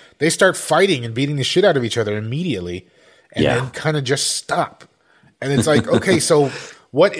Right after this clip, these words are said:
Speaker 1: how did it get to that? That was kind of unexpected to me. It's like, how did it get to that point where you're, you're trying to kill each other the second you see each other? And how is it that, what is, you know, what is the depths of your relationship? I thought all their stuff was great, you know? And then when
Speaker 2: Yeah.
Speaker 1: the family kinda comes in,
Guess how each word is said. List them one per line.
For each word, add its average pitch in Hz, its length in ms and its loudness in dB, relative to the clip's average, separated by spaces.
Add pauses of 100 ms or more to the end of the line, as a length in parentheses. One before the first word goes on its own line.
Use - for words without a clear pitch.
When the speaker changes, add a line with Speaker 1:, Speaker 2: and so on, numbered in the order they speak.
(100)
Speaker 1:
how 220 280 4
did 180 120 4
it 143 160 2
get 185 160 -2
to 143 100 0
that? 131 200 -2
That 170 100 4
was 202 100 0
kind 170 160 0
of 143 80 2
unexpected 147 460 -2
to 123 80 -4
me. 185 140 -4
It's 117 100 -4
like, 98 80 -8
how 156 140 0
did 165 100 2
it 151 60 0
get 156 140 2
to 127 100 0
that 127 200 0
point 104 240 -6
where 101 120 -6
you're, 113 200 -2 (120)
you're 110 140 -8
trying 143 260 -4
to 120 40 -6
kill 175 220 0
each 139 160 -2
other 110 160 0
the 107 80 -4
second 107 340 -8
you 104 60 -14
see - 180 -8
each 151 140 -10
other? 95 180 -6 (360)
And 104 80 -10
how 123 140 0
is 123 120 -4
it 127 120 -6
that, 110 180 -8
what 131 200 0
is, 120 300 -4
you 110 60 -10 (320)
know, 107 80 -16 (640)
what 190 180 4
is 196 140 4
the 151 100 -2
depths 165 340 0
of 127 120 -4
your 127 100 2
relationship? 110 560 -2
I 123 100 -2
thought 170 160 2
all 160 140 4
their 165 140 2
stuff - 280 -2
was 104 140 -6
great, 117 400 -4
you 104 120 -12
know? 107 240 -2 (360)
And 107 100 -6
then 127 100 0
when 170 80 4
Speaker 2:
Yeah. - 80 -2
Speaker 1:
the - 60 -2
family 165 320 -2
kinda 156 240 -2
comes 135 220 -4
in, 135 200 -2